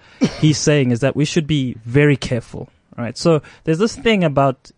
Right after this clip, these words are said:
be very careful, be very careful. But what is it? W-, what is it in my life that I should be careful about? That, you know, have they ordered hits on people? So we hear about, um, J-, J F K and how he was assassinated. So there's a very interesting,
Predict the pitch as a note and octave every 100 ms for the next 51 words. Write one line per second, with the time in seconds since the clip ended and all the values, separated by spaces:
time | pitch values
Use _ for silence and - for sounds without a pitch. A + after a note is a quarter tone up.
0 | - - D#3+ C3 D3+ D3+ C#3+ C#3+ A#2+ -
1 | G#2 D#3 D#3 D#3 D3 - C3+ - A#2 -
2 | - - - - - D#3 B3 - F3+ C#3
3 | A2+ B2+ - C3 - D#3 G#3 - F#3+ E3
4 | - D#3 D3 C3+ C3+ C3 C3+ C3 A#2+ B2
5 | A#2+ - D3 - C#3+ B2 A2+ A2 - A#2
6 | - - - - D3 D3+ D3 G3 A#3 A3
7 | F#3 E3+ C3+ - E3+ D#3+ C#3 - B2 -
8 | F#2+ - C#3+ C#3+ C3 E3+ F3 D3+ C3 B2+
9 | - - - - _ - B2+ B2+ B2 A#2
10 | - - - - C#3+ C3 - - C#3+ D3
11 | C#3+ A#2 A2 B2 A#2+ A2+ C3+ C3 A#2+ -
12 | - - C#3 C3+ C#3+ B2 A#2+ A#2+ - C3+
13 | - - - - D3 C#3+ D3+ E3+ - D3+
14 | - C#3+ - C#3 B2+